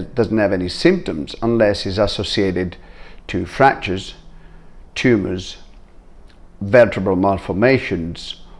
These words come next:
or neurological diseases. When present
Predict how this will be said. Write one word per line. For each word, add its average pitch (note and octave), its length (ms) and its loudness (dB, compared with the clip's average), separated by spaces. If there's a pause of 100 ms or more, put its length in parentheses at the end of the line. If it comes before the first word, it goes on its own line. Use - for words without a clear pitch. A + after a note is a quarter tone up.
(100)
or A2 120 -2
neurological G2 720 2
diseases. F#2 840 -2 (1120)
When G#2 300 4
present C3 680 4